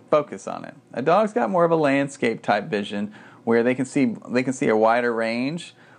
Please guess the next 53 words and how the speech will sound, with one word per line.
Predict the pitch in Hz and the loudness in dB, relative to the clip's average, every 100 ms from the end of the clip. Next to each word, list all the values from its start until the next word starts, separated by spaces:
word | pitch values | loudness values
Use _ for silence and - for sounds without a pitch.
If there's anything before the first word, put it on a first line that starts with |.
| _ | _
but | 127 | -4
they | |
can't | 147 - 170 | -2 0 0
really | 175 180 165 | 2 2 2
pick | 160 139 | 0 2
up | 139 139 | 0 0
anything | 123 120 123 113 | -4 -2 -2 0
out | 110 113 | 0 0
there | 120 110 | 0 0
and | 107 110 | 0 0
focus | 107 104 107 - | 0 0 -8 -4
in | 104 | -2
on | 98 | -2
it | 101 | 0
like | 92 98 - | -2 -2 -2
we | 117 | -4
can. | 104 92 - - - - - - - - - - | -4 -8 -8 -12 -16 -20 -20 -20 -20 -20 -20 -6
And, | - 120 117 117 104 - | 0 2 2 0 -2 0
uh, | 120 123 | 0 2
you, | 135 135 - | 2 2 4
you'll | 131 131 | 2 4
notice | 156 196 - | 2 0 0
that | 120 117 | 2 2
if | 113 | 0
you | 117 | 2
ever | 120 156 | 2 2
run | 151 151 | 0 2
a, | 139 | 2
run | 127 131 131 127 131 | 4 4 4 2 2
a | 110 | 0
test | - 139 - | 0 -2 -2
with | 120 | -8
your | 113 | -2
dog, | 110 127 123 101 - - | 2 2 2 -2 -6 -8
is | - 110 | -4 0
that | 113 107 104 | 2 2 0
in | - 117 | -4 -2
the | |
middle | 117 123 | 2 2
of | 156 | 4
the | 180 | 4
afternoon, | 185 170 - - - 247 - - - - - - - - - | 2 0 -2 -2 -2 -4 -10 -20 -20 -20 -20 -20 -20 -20 -20
s-, | - 139 - | -6 -6 -6
play | - 147 | 0 0
fetch | 143 143 135 | 2 0 0
with | 139 | -6
your | 127 | 2
dog | 110 117 | 4 4
and | 117 | 0
then | 107 107 | -4 0
launch | 117 123 - | 2 2 2
that | 117 104 | 0 0
sucker | - 110 - 104 104 | 0 0 0 -4 -6